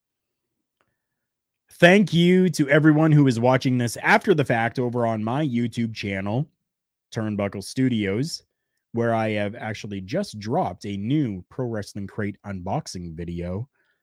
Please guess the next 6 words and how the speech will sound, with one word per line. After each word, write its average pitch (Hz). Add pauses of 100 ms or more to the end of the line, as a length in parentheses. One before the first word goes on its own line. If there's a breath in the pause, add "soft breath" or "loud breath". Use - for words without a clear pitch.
(880)
So -
go 160
and 143
follow 120 (1120)
Turnbuckle 113
Studios 90